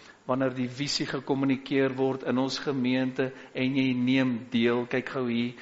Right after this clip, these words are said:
jy rebelleer nie daarteen. Want glo my nou, mense gebruik dalk nie daai woord nie, maar dis wat baie doen, deur om te sê, "Ek neem nie deel nie." Wanneer jy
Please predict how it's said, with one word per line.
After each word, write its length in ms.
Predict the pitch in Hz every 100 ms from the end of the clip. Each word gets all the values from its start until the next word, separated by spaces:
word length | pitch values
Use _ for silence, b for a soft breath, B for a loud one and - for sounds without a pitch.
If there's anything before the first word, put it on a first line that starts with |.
| B B
jy 160 | 120 123
rebelleer 1040 | 120 131 131 131 120 113 117 123 131 131 127
nie 280 | 120 104 95
daarteen. 560 | 92 87 - 95 92 - - _ _ _ _ _ _ _ _ _ _ _ B B B B _ -
Want 140 | 113 -
glo 220 | 156 165
my 80 | 156 135
nou, 220 | 135 139
mense 320 | 123 127 -
gebruik 460 | - 135 123 127 135
dalk 220 | 131 -
nie 80 | 156 131
daai 160 | 117 113
woord 320 | 123 127 127 -
nie, 100 | 113
maar 100 | 113
dis 160 | 131 -
wat 160 | 151 127
baie 220 | 123 127 123 120
doen, 300 | 127 123 139 - B B -
deur 180 | 127 131
om 80 | 123
te 140 | 131
sê, 240 | - 143 143
"Ek 300 | 170 165 147
neem 320 | 139 135 139
nie 140 | 135 123
deel 400 | 113 110 107 113
nie." 200 | 131 - 202 - _ _ _ _ _ _ _ _ _ _ _ _ _ _ _ _ _ _ _ _ _ _ _ _ _ _ B B B B
Wanneer 260 | 131 165
jy 140 | 196